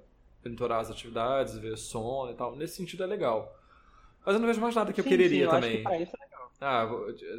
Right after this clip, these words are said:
Speaker 1: é, turn by turn directions, né? Eu vou, eu vou ficar realmente no centro do Rio,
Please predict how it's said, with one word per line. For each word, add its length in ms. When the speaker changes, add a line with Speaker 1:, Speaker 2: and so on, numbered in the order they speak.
Speaker 1:
é, 260
turn 220
by 120
turn 200
directions, 640
né? 280
Eu 100
vou, 120
eu 80
vou 120
ficar 180
realmente 460
no 60
centro 260
do 120
Rio, 600